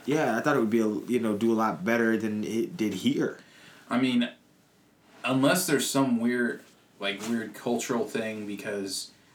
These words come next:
Speaker 2: you know, Power Rangers is based on Super Sentai, which is from Japan, but China is like, "Oh, it's Japanese." But I don't feel like there would be that nuanced about it. So, I mean, maybe they just don't like it. Maybe it's been poorly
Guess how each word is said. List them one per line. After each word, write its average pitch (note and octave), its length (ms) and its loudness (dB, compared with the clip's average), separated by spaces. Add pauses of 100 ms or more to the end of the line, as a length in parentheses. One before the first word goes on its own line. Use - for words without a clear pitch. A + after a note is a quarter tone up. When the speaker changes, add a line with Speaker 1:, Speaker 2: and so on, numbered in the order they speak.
(340)
Speaker 2:
you A2 160 -8
know, G2 260 -6
Power A#2 300 2
Rangers A2+ 360 0
is G2 100 -10
based G#2 480 -4
on G2+ 280 -8
Super - 280 -8
Sentai, A2 560 -2
which G2+ 160 -6
is G2+ 100 -10
from G2+ 220 -10
Japan, G2+ 800 -8 (640)
but F2 240 -12
China G2+ 340 -4
is F#2 120 -8
like, G2+ 280 -8
"Oh, G2+ 260 -2
it's F#2+ 160 -10
Japanese." G2+ 600 -8
But G#2 200 -6
I A#2 140 0
don't A#2+ 280 0
feel A#2+ 240 -2
like A2+ 220 0
there G#2 260 0
would G2 180 -4 (440)
be A#2 160 -6
that G#2+ 320 -6
nuanced A2+ 480 -4
about C#3 300 -2
it. D#3 180 -4 (640)
So, - 220 -4
I A#2 100 0
mean, B2 160 4
maybe C3 220 6
they C#4+ 120 4
just C4+ 180 2
don't B3 220 2
like G3 240 0
it. G#2+ 240 -6
Maybe A#2+ 280 0
it's D3 160 -2
been B2+ 320 -2
poorly A#2 680 -4